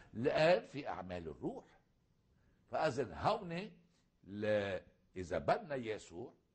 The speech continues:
عم بيغير كل حياتنا الماضية. وإذا ما تغيرت حياتنا الماضية ما عملنا شيء،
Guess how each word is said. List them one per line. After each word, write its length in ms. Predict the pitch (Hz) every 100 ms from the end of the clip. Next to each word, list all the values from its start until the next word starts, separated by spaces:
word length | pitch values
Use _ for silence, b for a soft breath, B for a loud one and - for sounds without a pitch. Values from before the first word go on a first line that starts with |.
| _ _ _ -
عم 220 | 117 117
بيغير 720 | 131 95 175 233 165 139 110 - -
كل 300 | 294 294 220 - _ _ _
حياتنا 560 | - 113 113 110 - 95
الماضية. 440 | 87 78 65 - - _ _ _ _ _ b b b -
وإذا 260 | 139 143
ما 120 | 139
تغيرت 560 | 143 - 190 247 175 -
حياتنا 560 | 107 110 139 262 - 180
الماضية 540 | 156 135 110 95 113 _ _ _ _ _ _ _ _ _ _ _ _ _ _ -
ما 60 |
عملنا 320 | - 80 76 69
شيء، 300 | - 214